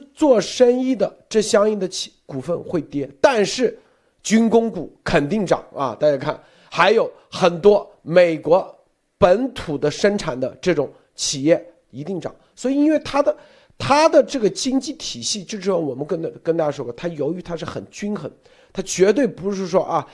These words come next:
像前苏联只有重工业没有轻工业，像现在中共国只有这个啊，一些轻工业啊，一些科技制造业它就不行，只有啊，做手机啊这种东西，是吧？什么就是一些阿里巴巴这些，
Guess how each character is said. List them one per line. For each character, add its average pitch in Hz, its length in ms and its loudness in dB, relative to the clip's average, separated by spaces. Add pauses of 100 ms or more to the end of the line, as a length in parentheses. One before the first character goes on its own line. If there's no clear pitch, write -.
像 180 160 4
前 170 200 2
苏 180 160 -2
联 147 180 0
只 190 200 -2
有 202 180 4
重 202 220 4
工 170 180 0
业 170 220 2
没 127 160 0
有 190 100 2
轻 156 240 -6
工 156 160 -2
业， 151 160 -6 (300)
像 247 160 6
现 254 200 4
在 220 100 4
中 247 220 4
共 233 200 0
国 165 160 4
只 220 340 2
有 220 200 6
这 180 100 -4
个 175 220 2 (300)
啊， 185 220 2
一 196 100 -6
些 196 140 0
轻 202 260 -4
工 208 200 0
业 220 100 4
啊， 127 260 -6 (140)
一 180 100 -10
些 180 140 2
科 - 320 0
技 220 180 -4
制 208 160 -8
造 180 160 2
业 160 220 2
它 160 80 -2
就 156 100 -4
不 151 120 -8
行， 127 320 -12
只 160 220 -8
有 151 280 4
啊， 165 140 -8
做 175 180 -2
手 117 200 -2
机 143 220 -6
啊 151 80 -2
这 151 140 -6
种 127 140 -6
东 123 120 -2
西， - 200 -14 (180)
是 160 140 -4
吧？ 151 160 0 (240)
什 123 100 -8
么 143 80 -2
就 170 160 0
是 156 140 -4
一 160 100 -6
些 151 140 2
阿 151 260 -2
里 151 100 -2
巴 143 220 -2
巴 160 160 2
这 165 140 -4
些， 147 180 -4